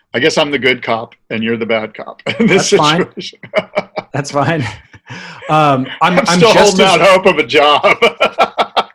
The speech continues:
Speaker 2: Yeah, maybe that's what it is. Honestly, I'm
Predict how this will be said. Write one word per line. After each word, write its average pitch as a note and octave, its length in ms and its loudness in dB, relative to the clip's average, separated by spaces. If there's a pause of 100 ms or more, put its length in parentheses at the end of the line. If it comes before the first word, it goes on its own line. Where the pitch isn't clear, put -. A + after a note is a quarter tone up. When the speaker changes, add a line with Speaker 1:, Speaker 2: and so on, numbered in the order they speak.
Speaker 2:
Yeah, D#3+ 180 2
maybe D#3+ 300 0
that's C#3+ 260 0
what D3+ 140 0
it D3+ 80 0
is. D#3 180 0 (800)
Honestly, G3 600 0 (200)
I'm F#3 320 0